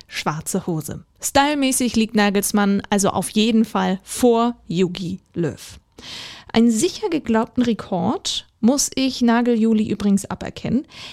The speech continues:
Er ist nicht der jüngste Nationaltrainer aller Zeiten. Das war ein gewisser Otto Nerz. Wobei, streng genommen, war er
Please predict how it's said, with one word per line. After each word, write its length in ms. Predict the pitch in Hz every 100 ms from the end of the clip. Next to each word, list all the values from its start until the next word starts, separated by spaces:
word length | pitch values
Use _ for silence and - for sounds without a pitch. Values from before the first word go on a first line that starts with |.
| -
Er 180 | 240 233
ist 300 | 240 - -
nicht 640 | 226 262 - - - - 240
der 100 | 226
jüngste 560 | 208 214 311 - 302
Nationaltrainer 1040 | 285 240 - 240 208 202 - 220 214 226 - -
aller 260 | 180 170 165
Zeiten. 440 | 247 254 170 156 - _ -
Das 260 | 381 -
war 120 | 269
ein 160 | 277 254
gewisser 420 | 240 233 240 233 _ _ -
Otto 400 | 233 - 320 330 - -
Nerz. 520 | 240 220 - - - - - - -
Wobei, 220 | 226 247
streng 240 | 269 262 254
genommen, 300 | 269 262 226
war 120 | 220
er 260 | 220 220